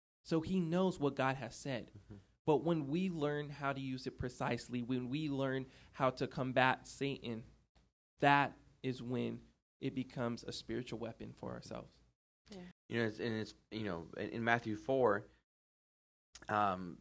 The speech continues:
Speaker 2: Satan comes at, at Jesus three different times. And I, and I,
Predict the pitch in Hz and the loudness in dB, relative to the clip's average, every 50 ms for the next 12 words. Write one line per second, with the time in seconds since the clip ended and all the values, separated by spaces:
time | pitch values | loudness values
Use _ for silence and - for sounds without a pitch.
0 | - - - 131 123 80 110 117 110 107 104 101 95 - - _ _ _ _ - | -14 -6 -4 -4 -2 -2 -2 -4 -4 -4 -6 -8 -10 -12 -16 _ _ _ _ -20
1 | - _ _ _ _ _ - - 123 110 110 98 110 98 98 95 - - _ - | -20 _ _ _ _ _ -4 -2 -2 -2 2 2 4 4 2 2 -4 -10 _ -10
2 | - 104 98 92 101 117 117 117 101 - - - _ - - 120 123 113 110 104 | -8 -8 -6 -6 -6 -4 -4 -4 -6 -6 -10 -18 _ -6 -4 -4 -2 -2 -4 -4
3 | 104 98 95 - 110 107 104 104 92 87 85 - - - _ _ _ _ _ _ | -4 -6 -6 -4 -4 -4 -4 -4 -8 -10 -14 -16 -18 -20 _ _ _ _ _ _
4 | _ _ _ _ _ _ _ _ - 120 120 117 113 101 120 120 - - - 123 | _ _ _ _ _ _ _ _ -2 0 2 4 4 4 4 2 2 2 2 2
5 | 120 117 | 2 2